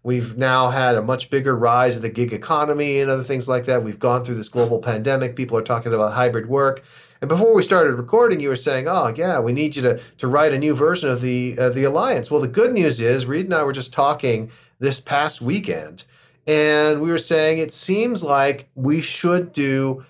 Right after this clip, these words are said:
a second edition of the Alliance. It's gonna be the ten-year anniversary. Reed just put out a ten-year anniversary edition of the Startup Review. We should do a ten-year anniversary edition of the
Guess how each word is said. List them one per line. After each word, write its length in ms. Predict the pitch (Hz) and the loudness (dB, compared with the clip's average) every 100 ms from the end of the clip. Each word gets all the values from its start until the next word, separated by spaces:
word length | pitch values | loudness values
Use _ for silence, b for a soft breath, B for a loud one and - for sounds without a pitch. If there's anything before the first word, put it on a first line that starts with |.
| B - | B -2
a 140 | 123 | -2
second 500 | 120 - 156 156 156 | 0 0 0 0 -2
edition 460 | 135 131 120 - 120 | 0 0 -2 -2 -2
of 140 | 113 | -2
the 100 | 113 | 0
Alliance. 480 | 98 98 98 90 - | 0 0 -4 -8 -10
It's 160 | - | -10
gonna 240 | - 151 160 | -2 0 0
be 140 | 156 | 0
the 100 | 123 | -2
ten-year 480 | 120 151 160 175 170 | -2 -2 0 0 0
anniversary. 800 | 156 156 131 135 135 135 135 131 | 2 2 2 0 -2 -4 -4 -2
Reed 240 | 135 147 | -4 -4
just 180 | 143 135 | -6 -4
put 140 | 143 | 0
out 160 | 139 120 | 2 2
a 40 | |
ten-year 460 | 110 - 147 151 147 | -2 -2 -2 0 0
anniversary 560 | 135 123 135 131 143 131 | 0 0 -2 -2 -4 -2
edition 460 | 123 123 135 127 B B - | -2 -2 -6 -10 B B -4
of 100 | 131 | -2
the 80 | |
Startup 400 | 139 - 135 139 | 0 2 2 0
Review. 380 | 127 117 110 110 B B - | -4 -4 -2 -4 B B -4
We 140 | 151 | -2
should 160 | 175 190 | 0 0
do 100 | 185 | 0
a 80 | - | 0
ten-year 680 | 165 165 190 196 185 185 - | 0 2 4 4 2 0 -2
anniversary 540 | 143 147 160 165 165 | 0 2 0 0 -2
edition 400 | 127 123 127 131 | -2 -4 -4 -6
of 320 | 131 156 190 185 | 0 0 0 2
the 340 | 170 156 | 6 6